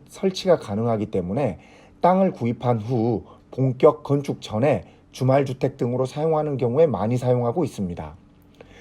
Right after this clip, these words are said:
보통 이동식 주택이라는 이름으로 많이 판매가 되는 걸 보셨을 것입니다.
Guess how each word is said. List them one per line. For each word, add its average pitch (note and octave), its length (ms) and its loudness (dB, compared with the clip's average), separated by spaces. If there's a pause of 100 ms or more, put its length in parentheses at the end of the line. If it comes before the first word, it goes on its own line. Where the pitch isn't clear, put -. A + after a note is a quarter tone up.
(240)
보통 C#3 540 2
이동식 C#3+ 580 -2
주택이라는 B2+ 600 0
이름으로 A2+ 480 0
많이 G#2 360 -4
판매가 C#3+ 400 -2
되는 G#2+ 260 -4
걸 D3 260 4
보셨을 B2 400 -4
것입니다. D#2 560 -8